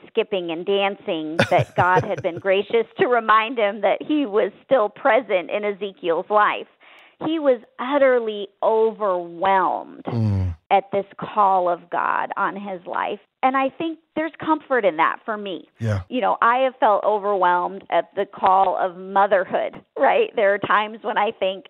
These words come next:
Speaker 1: "I can't do this, God. This is too big. This is too hard." You know, I'm trying to teach my kids truth, and they are just not understanding me. They're not listening to me.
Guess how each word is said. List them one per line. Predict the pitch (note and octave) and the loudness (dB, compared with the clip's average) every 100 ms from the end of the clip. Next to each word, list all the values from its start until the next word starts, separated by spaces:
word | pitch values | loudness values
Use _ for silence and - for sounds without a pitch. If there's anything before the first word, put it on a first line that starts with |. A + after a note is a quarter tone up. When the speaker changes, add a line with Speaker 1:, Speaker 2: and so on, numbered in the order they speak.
| - | -2
Speaker 1:
"I | D3 | -2
can't | - - D4 G3+ | 0 0 0 -2
do | A#3+ | -4
this, | G3 F#3+ - | -2 -4 0
God. | G#3+ G3 | 0 0
This | A#3+ C4 | -4 -6
is | C4 - | -12 -8
too | C#4 | -6
big. | G3 F3+ D#3+ | -2 -2 0
This | A3+ A#3 | -4 -4
is | B3+ A#3+ _ | -10 -14 _
too | G#3 | -6
hard." | A3+ F#3 F3 F#3 - - - _ | 0 2 2 -4 -14 -20 -20 _
You | A3+ | -2
know, | G3+ F#3 - | 2 2 2
I'm | B3 C4+ | 0 0
trying | D#4+ A3 B3 | -4 -4 -4
to | G#3 | -8
teach | - C4+ - | -8 -10 -6
my | A3 | -6
kids | A3+ B3+ G#3 - | -2 -2 -4 -10
truth, | - G#3 A#3 - | -4 -2 -2 -2
and | A3+ A#3 | -2 4
they | C4 | 4
are | B3 | 4
just | A3 A#3 A#3 | 0 -4 -4
not | A3 G#3 G3 - | 0 2 4 2
understanding | - A3+ F3+ - C4+ C#4 C4+ B3+ | -4 -4 -8 -2 0 2 0 -2
me. | C4 C4+ | -2 -2
They're | G3+ | -2
not | E3+ - | -2 0
listening | - E4+ - E4 C#4+ | 2 0 -2 -8 -6
to | D#4 | -6
me. | D4+ D#4 D4+ | -6 -6 -8